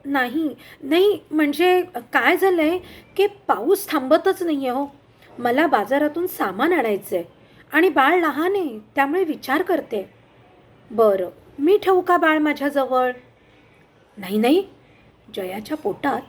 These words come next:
एकदम गोळाच आला. आपलं बाळ असं दुसऱ्यांकडे ठेवणार? "बरं, मग तिला काय सांग-, बरं, मग मला सांगा काय आणायचं आहे ते मी आणून देते. मला जायचं आहेच की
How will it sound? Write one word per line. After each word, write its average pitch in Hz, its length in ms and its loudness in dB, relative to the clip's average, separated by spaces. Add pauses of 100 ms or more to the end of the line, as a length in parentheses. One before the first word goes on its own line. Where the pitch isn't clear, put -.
(120)
एकदम 294 340 -4
गोळाच 208 420 0
आला. 165 160 -2 (800)
आपलं 277 360 2
बाळ 320 200 2
असं 330 260 0
दुसऱ्यांकडे 247 640 -2
ठेवणार? 359 360 0 (920)
"बरं, 214 360 2 (480)
मग 302 140 -2 (120)
तिला 349 200 2
काय 320 260 2
सांग-, - 560 -8
बरं, 277 500 4
मग 302 220 -2
मला 294 280 0
सांगा 320 400 0
काय 277 260 0
आणायचं 240 420 -2
आहे 226 320 -2
ते 311 160 -4
मी 392 120 2
आणून 370 320 2
देते. 285 380 -2 (720)
मला 240 240 4
जायचं 311 380 2
आहेच 349 360 0
की 339 220 0